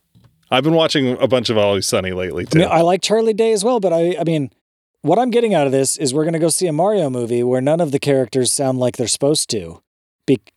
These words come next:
Speaker 2: for the sole reason that they wanted to put names on the poster that people would recognize, which just seems, unless, unless, I guess, okay, there is the possibility that Charles Martinet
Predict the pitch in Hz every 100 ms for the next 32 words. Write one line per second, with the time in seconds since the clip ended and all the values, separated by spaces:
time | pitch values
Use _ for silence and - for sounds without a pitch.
0 | _ _ - - 156 139 - 247 233 185
1 | 170 156 147 147 147 - 147 127 147 139
2 | 143 143 135 - 143 139 135 127 117 123
3 | 120 - 123 110 - 101 87 - _ _
4 | _ _ - 139 123 120 107 110 110 104
5 | 101 104 98 - 139 - - - 233 -
6 | 180 175 175 180 165 - - _ _ _
7 | _ - 151 220 254 - - _ _ _
8 | _ - 165 214 180 160 160 170 131 95
9 | - 151 247 220 202 196 - 170 143 98
10 | 80 78 _ _ _ _ - 123 117 -
11 | 156 156 127 147 143 135 127 117 107